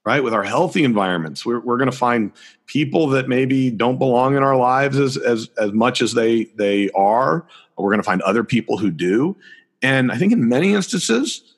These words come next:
we'll find more com-, comfort and peace with even being alone.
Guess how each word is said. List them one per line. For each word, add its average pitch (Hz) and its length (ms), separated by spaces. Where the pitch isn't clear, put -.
we'll 143 260
find 147 440
more 139 460
com-, 143 380
comfort 185 560
and 110 160
peace - 640
with 117 120
even 131 240
being 127 200
alone. 120 420